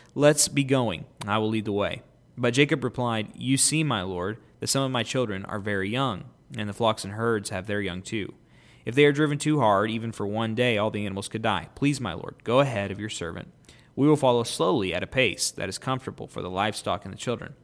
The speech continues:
I will meet you at Seir." "All right," Esau said, "but at least let me assign some of my men to guide and protect you." Jacob responded,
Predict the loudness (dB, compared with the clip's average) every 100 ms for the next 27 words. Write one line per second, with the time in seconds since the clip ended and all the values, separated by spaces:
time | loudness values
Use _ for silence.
0 | -20 -4 -2 0 -2 -4 -6 -4 -6 -6
1 | -14 _ _ _ _ -4 -2 -2 -6 -6
2 | -6 -6 -2 -2 -4 -8 -20 -20 -20 _
3 | 2 4 2 2 2 2 2 0 0 -2
4 | -2 0 0 0 -2 -4 -6 -4 -4 -4
5 | -8 -8 -8 -2 -2 -2 -4 -4 -4 -4
6 | -10 -12 _ -4 -2 -4 -4 -2 -2 -4